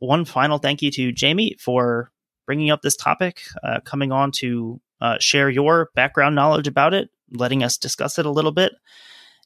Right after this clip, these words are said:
And, uh, yeah, looking forward to sharing this one.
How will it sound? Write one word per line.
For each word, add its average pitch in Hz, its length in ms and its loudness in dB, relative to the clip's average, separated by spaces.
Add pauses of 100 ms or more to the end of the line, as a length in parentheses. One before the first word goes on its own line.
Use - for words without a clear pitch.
(140)
And, 117 300 -4
uh, 117 380 2 (840)
yeah, - 260 2
looking 139 360 -6
forward 160 300 2
to - 40 0
sharing 147 400 2
this 156 180 0
one. 170 340 2